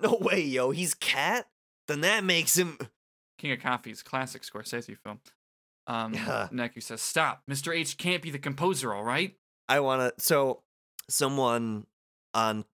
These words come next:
Speaker 1: my Twitter timeline, uh, I think her name is Josephina. She runs that, uh, Beyblade account that is kind of adjacent to the network, in that Beyblade is <laughs> kind of adjacent to the network.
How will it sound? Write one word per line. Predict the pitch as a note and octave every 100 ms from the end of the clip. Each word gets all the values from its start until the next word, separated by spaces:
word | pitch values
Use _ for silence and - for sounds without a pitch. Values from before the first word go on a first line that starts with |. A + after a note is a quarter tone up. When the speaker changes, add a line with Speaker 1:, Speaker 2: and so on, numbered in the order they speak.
| _
Speaker 1:
my | G#2+ G#2 F#2+
Twitter | - A2 G2
timeline, | A2+ G2+ G2 F#2+ G2 F#2 - _ _ _ _
uh, | G2+ G#2 G2
I |
think | G#2+ D3+ D3 -
her | C3+
name | B2 B2
is | A#2 G#2
Josephina. | - B2+ B2+ B2 - A#2 B2 C3
She | - A#2
runs | A2 A2 G#2
that, | G#2+ G#2+ F#2+ -
uh, | G2+ G2 F#2+ F2+ - _ _ _ _ _
Beyblade | A2 A#2 A#2 B2 B2+ C3 A#2 G#2+ _ _ _ -
account | C3 - C#3 C#3+ - _
that | B2 A2+ _ _ _ -
is | C3 A#2+
kind | - C3 C3 C3
of | C3
adjacent | B2+ C#3 C#3 D3 C#3
to | C#3
the | C3+
network, | C#3 C3 C#3+ C#3
in | - B2+
that | B2+ A2
Beyblade | G#2+ C#3+ C#3+ D3 D3+
is | C#3
<laughs> |
kind | - - A#2+
of | F3
adjacent | D3 - F#3 E3 D3
to | D#3
the | D#3
network. | D#3 D3 E3+ F3